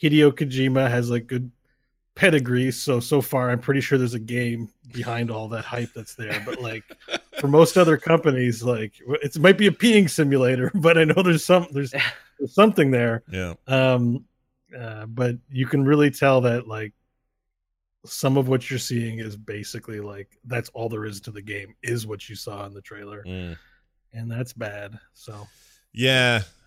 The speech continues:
Speaker 2: I, we'll see. This Kamala Khan, you, you p-, saying that they may have shifted gears completely around her is interesting. I hadn't read that. I'm gonna have to go dig up that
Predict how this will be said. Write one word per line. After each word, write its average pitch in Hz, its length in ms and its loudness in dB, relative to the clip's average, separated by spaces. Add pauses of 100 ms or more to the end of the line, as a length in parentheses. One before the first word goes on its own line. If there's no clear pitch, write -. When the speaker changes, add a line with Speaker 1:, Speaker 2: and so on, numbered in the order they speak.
Speaker 2:
I, 123 260 2
we'll 117 220 -2
see. 98 460 0
This 120 240 0
Kamala 110 380 -2
Khan, 101 540 -4
you, 110 160 -2
you 110 460 -4
p-, - 100 -12 (360)
saying 113 380 0
that 95 160 -4
they 95 80 -2
may 98 160 0
have 92 160 -2
shifted - 400 -8
gears 87 240 -4
completely 90 600 -4
around 85 360 -4
her 80 180 -4
is 76 200 -8
interesting. 76 680 -12
I 73 80 -12
hadn't 78 320 -12 (240)
read 80 220 -10
that. 73 80 -12
I'm 73 120 -12
gonna 85 80 -12
have 76 80 -10
to - 80 -18
go 76 140 -12
dig 73 220 -12
up 69 120 -12
that - 220 -20